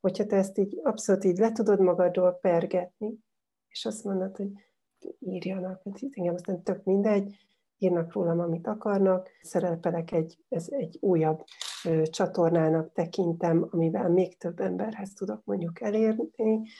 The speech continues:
mert nekem az a célom, hogy nem tudom, a molkutakon megvegyék a, a C D-met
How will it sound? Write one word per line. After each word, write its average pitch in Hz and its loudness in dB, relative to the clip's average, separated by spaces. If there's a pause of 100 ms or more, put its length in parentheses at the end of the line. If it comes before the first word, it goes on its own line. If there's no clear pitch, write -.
(240)
mert 170 -6
nekem 180 0
az 175 2
a 170 -4
célom, 165 0
hogy 185 -8
nem 175 -10
tudom, 208 -6 (560)
a 180 0
molkutakon 180 2
megvegyék 170 -2
a, 180 -8 (500)
a 190 -6 (100)
C - -20 (140)
D-met 247 -2